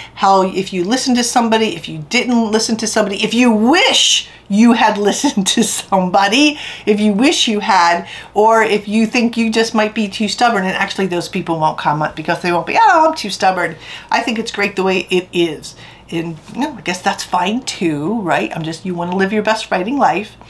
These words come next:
So, until next time, dream,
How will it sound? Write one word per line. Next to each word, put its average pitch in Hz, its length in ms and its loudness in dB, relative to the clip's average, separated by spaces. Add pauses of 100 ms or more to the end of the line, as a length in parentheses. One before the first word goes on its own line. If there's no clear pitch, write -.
(240)
So, 190 420 2 (200)
until 381 380 0
next 254 340 -2
time, 185 520 0 (440)
dream, 214 600 0